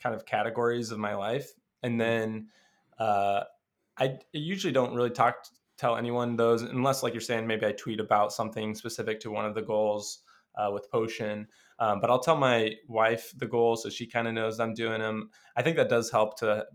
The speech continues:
Speaker 1: be, you know, kinda be held accountable to them. Um, and then the only other part of it is the, when the next week comes, right before I make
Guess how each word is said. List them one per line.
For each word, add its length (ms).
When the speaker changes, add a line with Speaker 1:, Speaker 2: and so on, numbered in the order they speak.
Speaker 1:
be, 440
you 80
know, 120
kinda 200
be 140
held 160
accountable 520
to 140
them. 300
Um, 240
and 160
then 120
the 100
only 180
other 160
part 240
of 80
it 140
is 200
the, 400
when 100
the 80
next 320
week 160
comes, 580
right 240
before 280
I 40
make 220